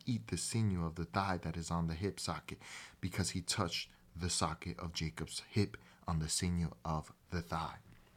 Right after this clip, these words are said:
Beloved, check this out. Jacob asked God to deliver him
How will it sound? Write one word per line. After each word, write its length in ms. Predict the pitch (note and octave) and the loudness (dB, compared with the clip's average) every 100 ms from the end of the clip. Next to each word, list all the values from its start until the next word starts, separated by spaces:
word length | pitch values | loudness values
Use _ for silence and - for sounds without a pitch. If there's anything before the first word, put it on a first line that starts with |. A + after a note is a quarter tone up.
| - - - - - - | -20 -20 -20 -20 -20 0
Beloved, 420 | G2 F#2+ G2+ E3 | 4 8 8 8
check 220 | - G2 - | 6 0 2
this 220 | G2+ - | 0 2
out. 180 | F#2 - - - - - - - - - - - - - - - - - - - - - - - - _ F2+ | 0 -2 -16 -20 -18 -16 -16 -18 -20 -20 -20 -20 -20 -20 -20 -20 -20 -20 -20 -20 -20 -20 -20 -20 -20 _ 2
Jacob 640 | F2 A2 A2 B2+ A2+ - - - | 8 8 8 8 6 2 -20 0
asked 420 | - F#2+ F2 - F2 | 6 8 8 2 4
God 340 | F2 F2 E2 | 6 6 4
to 160 | - F#2 | 2 2
deliver 560 | D#2 E2 D#2 F2 E2 | 2 0 4 4 4
him 360 | D2+ D2 B1+ - | 2 2 -2 -4